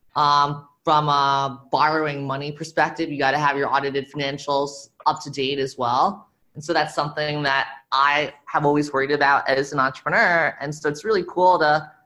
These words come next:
be supporting so many growth companies at Indinero by helping make sure that they don't just have their historicals done, but that they've thought through what the future, uh, twelve months, eighteen, twenty-four months, or even up to five years will look like.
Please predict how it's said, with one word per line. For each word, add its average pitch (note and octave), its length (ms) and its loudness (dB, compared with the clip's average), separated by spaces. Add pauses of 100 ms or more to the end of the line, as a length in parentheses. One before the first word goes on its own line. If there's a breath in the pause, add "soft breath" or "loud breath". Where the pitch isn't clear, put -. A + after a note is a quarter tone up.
(120)
be F3 80 -8
supporting E3+ 500 0
so E3 320 2
many D#3+ 200 -2
growth D3 340 -2
companies E3+ 640 -4
at D3 340 2
Indinero C#3 760 -2 (380)
by D3 460 6
helping D#3 300 -2
make D3 160 -8
sure D3+ 260 -4
that C3+ 380 0
they D#3 80 -4
don't D3+ 240 -2
just C#3+ 400 -2 (240)
have D#3 180 2
their D3 140 0
historicals D#3 640 -2
done, A#3 300 2
but E3 180 0
that C3+ 260 2
they've D3 340 -4
thought D3 280 2
through D3 220 -6
what C#3+ 300 0 (100)
the C#3 60 -8
future, D3 680 -6 (480)
uh, D3 180 4
twelve D3+ 280 0
months, D3 360 0
eighteen, C#3+ 460 -8
twenty-four C#3+ 800 -4
months, C#3+ 320 -4
or D#3+ 80 2
even G#3 260 0
up G3 140 0
to F3 280 -2
five F3 240 4
years F3 280 -2
will D3 120 -2
look D#3 220 -4
like. G2+ 260 -10